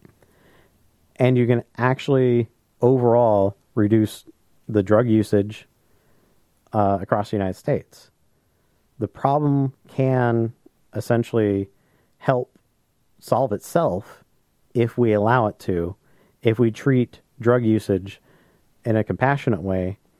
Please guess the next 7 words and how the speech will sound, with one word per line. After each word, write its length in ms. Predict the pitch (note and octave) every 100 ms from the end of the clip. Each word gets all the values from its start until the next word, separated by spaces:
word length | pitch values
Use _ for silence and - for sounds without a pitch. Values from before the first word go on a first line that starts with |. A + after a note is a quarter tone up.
| _
as 160 | - G2+
more 300 | G#2+ G#2+ G#2
as 200 | G#2 G2+
a, 380 | G2+ G2 G2 F#2+ _ _ _ _ _ _ _ _ _ _ _ _ _ _ A2
uh, 380 | G2 F2+ E2+ E2+ _ _ _ -
an 120 | A2
addiction 720 | F#2+ G2+ D#3 - G#2+ F#2+ G#2